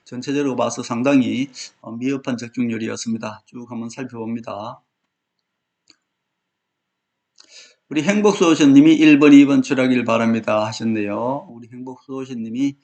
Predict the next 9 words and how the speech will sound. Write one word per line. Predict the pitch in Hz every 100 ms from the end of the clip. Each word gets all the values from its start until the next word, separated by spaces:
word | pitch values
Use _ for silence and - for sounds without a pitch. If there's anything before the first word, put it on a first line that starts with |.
| _ _ _
적중하셨습니다. | - 120 123 120 - 107 104 113 123 127 _ _ _ _ _ _ _ _ _ _ _ _ _ _ _ _ _
한참 | - 139 160
내려갑니다. | 139 139 127 113 113 110 104 107 127 139 139 _ _ _ _ -
우리 | 131 143 143
박성재님 | 165 - 226 226 180 131 120 156
사십일 | 160 147 147 143 135 131
번요 | 131 127 117 113
하셨는데 | 117 123 117 110 110
역시, | 113 - 113 104 139